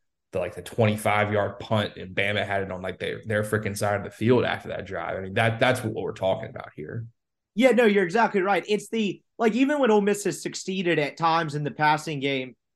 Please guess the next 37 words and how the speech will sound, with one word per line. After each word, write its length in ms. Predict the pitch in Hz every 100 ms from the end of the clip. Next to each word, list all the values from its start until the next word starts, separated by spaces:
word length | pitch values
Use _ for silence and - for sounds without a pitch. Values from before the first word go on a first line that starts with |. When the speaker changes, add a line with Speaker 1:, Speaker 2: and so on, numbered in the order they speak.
| _
Speaker 2:
I, 140 | - 143
I, 180 | 185 175
this 240 | 165 196
isn't 260 | 208 165 143
the 80 | 143
correct 340 | - 147 117
term, 220 | 165 170
but 100 | 156
it's 160 | 151 135
felt 280 | 196 190 160
very, 280 | 170 151 131
like, 160 | 151 -
schemed 460 | - 190 185 151
up. 260 | 156 147 - - -
Like, 200 | 170 151
they 160 | 185
hit, 240 | 151 202 180
like, 160 | 170
a 60 | 160
quick 280 | - 185 -
corner 420 | - 190 170 147
route, 260 | 131 107 143
like, 160 | 147
quicker 400 | - 214 208 190
developing 680 | 139 139 165 165 139 143 110
stuff. 340 | - 135 107 -
When 160 | 160
they're 180 | 165 208
good, 300 | 160 180 180
even 260 | 147 160 170
when 120 | 156
they 120 | 147
throw 200 | 135 160
it 100 | 117
vertically 400 | 139 151 151 143
down 260 | 135 131
the 80 | 123